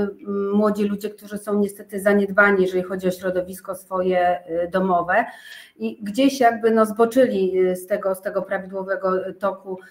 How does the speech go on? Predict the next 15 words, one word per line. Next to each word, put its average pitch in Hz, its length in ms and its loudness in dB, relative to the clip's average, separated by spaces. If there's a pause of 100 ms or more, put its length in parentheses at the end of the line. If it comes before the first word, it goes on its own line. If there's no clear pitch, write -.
(180)
toku, 185 440 -4
y, 185 340 0
egzystowania 185 800 0
i 202 120 -8
funkcjonowania 196 680 0
w 185 40 -4
społeczeństwie 196 680 -6
i 233 120 -6
należy 226 380 2
im 254 220 0
pomóc 208 440 4
właśnie 180 320 -8
po 190 180 -6
to, 220 220 0 (320)
żeby, 220 680 2